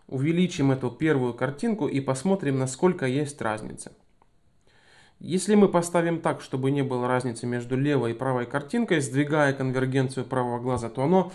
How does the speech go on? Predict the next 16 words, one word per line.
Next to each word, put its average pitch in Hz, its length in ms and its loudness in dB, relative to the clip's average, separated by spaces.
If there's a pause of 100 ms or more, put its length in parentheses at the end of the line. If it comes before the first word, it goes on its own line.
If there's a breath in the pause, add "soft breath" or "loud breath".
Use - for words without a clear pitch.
(320 loud breath)
поместит 139 680 0
эту 135 240 -2
конкретную 131 680 0
часть 131 340 -4
изображения 127 680 0
на 123 180 0
уровень 156 520 2
экрана. 117 400 -4 (1160 loud breath)
Часто 220 500 2 (100)
в - 280 -18
фильмах 196 500 2 (180)
персонаж 175 520 0
находится 151 540 -4
на 120 100 -6
уровне 135 480 -2
экрана. 117 400 -4